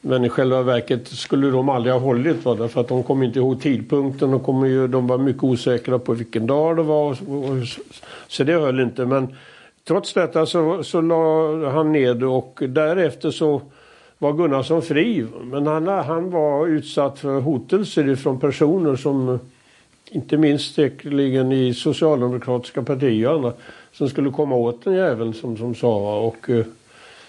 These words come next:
så att han flyttades runt i Sverige på lite olika ställen och hade polisbevakning faktiskt.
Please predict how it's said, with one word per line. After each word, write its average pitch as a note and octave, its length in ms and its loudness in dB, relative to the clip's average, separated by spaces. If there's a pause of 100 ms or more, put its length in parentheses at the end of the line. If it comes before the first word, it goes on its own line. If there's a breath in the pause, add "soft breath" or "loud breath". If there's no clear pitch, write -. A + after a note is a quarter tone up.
(280 loud breath)
så C3+ 200 0
att C#3+ 120 0
han C#3+ 160 0
flyttades D3+ 540 0
runt F3+ 380 0
i D#3+ 80 2
Sverige C#3 400 2
på B2 140 -2
lite C3+ 240 0
olika B2+ 340 2
ställen B2 440 0
och B2+ 60 0
hade B2+ 320 -2
polisbevakning D#3 1040 0
faktiskt. - 580 -8